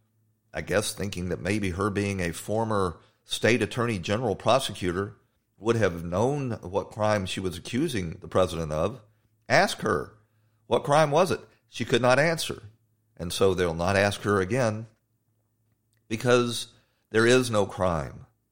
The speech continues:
And if somebody accuses you of committing a crime and they cannot name the crime that they're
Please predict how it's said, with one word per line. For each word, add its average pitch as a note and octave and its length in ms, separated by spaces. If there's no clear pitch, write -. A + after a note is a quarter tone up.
And G2 160
if F2 100
somebody D#3+ 360
accuses B2 600
you C#3 140
of A#2 120
committing A#2+ 300
a G2 80
crime C3 360
and F#2 100
they G2+ 80
cannot E3 560
name D3 420
the G#2 80
crime C3 600
that G#2 160
they're A2+ 340